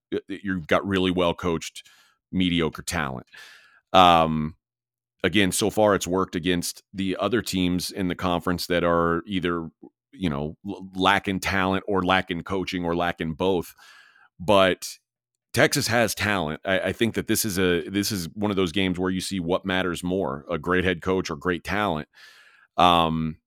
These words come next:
I'm tempted to, I'm tempted to back the home Sooners here, but I worry a little that Texas may be, have gained some momentum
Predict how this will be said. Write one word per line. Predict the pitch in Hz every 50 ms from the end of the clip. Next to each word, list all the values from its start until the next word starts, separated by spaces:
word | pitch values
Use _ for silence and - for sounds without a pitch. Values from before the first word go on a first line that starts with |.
| _ _ _ _ _ _ _ -
I'm | 95 107 110 101
tempted | - - 127 135 139 135 - 139 131 117 107
to, | - - 120 120 120 120 120 117 117 117 117 107 - _ -
I'm | 95 92
tempted | - - 127 135 131 143 113 -
to | -
back | 90 85 110 107 107 107 - - - - _ _ _ _ _ _ _ _ _ _ _ _ _ -
the | 87 104 95
home | 80 80 104 113 110 107 98
Sooners | 90 - - 107 107 113 117 120 117 - -
here, | 120 120 120 120 117 120 117 - _ _ _ _ _ _ _ _ _ -
but | - 80 101 98 95 92 87 - _ _ -
I | 95 98 101
worry | 95 92 98 104 107 107 107 104
a | 98
little | 92 90 104 107 101 98
that | 87 95 92 -
Texas | - - 95 92 - - 92 - -
may | 95 95 95 90
be, | 78 98 92 92 92 90 87 87 - - - _ _ _ _ _ 104 101
have | 92 92 87 87
gained | 104 104 101 98 95
some | - - 104 98
momentum | 95 92 87 82 87 87 90 92 92 110 104 104 104